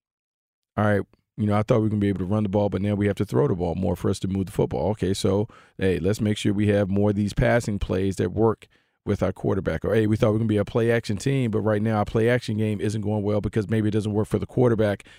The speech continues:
How can I shift this? Do we need to be more drop back, more three-step, quick game? All of those things. And so it's an ever-evolving process. So with Trey Lance, the first time that he plays and first time that he plays significant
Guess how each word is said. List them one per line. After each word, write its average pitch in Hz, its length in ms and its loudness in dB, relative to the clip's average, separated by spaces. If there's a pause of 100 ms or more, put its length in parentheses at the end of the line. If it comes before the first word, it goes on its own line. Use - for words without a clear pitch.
(200)
How 135 120 2
can 123 160 2
I 117 80 0
shift 131 420 0
this? - 340 -10 (380)
Do 113 80 0
we 120 60 4
need 120 160 2
to 117 60 -2
be 117 140 2
more 113 300 2
drop 120 340 4
back, 95 200 0
more 110 380 0 (260)
three-step, 123 560 -2
quick - 280 -2
game? 92 340 -4 (460)
All 135 280 6
of 117 80 0
those 113 260 0
things. 95 340 -2
And 98 120 -2
so 113 140 2
it's 107 120 0
an 107 100 -2 (100)
ever-evolving 107 1080 0
process. 120 520 -2
So 120 100 0
with 113 140 0
Trey 120 200 2
Lance, 110 300 0
the - 80 -8
first 120 260 0
time 113 200 0
that 107 140 0
he 95 80 -4
plays 123 600 0 (500)
and 120 120 -2
first 131 200 2
time 123 140 4
that 117 100 2
he 117 80 2
plays 113 520 0 (240)
significant 120 800 0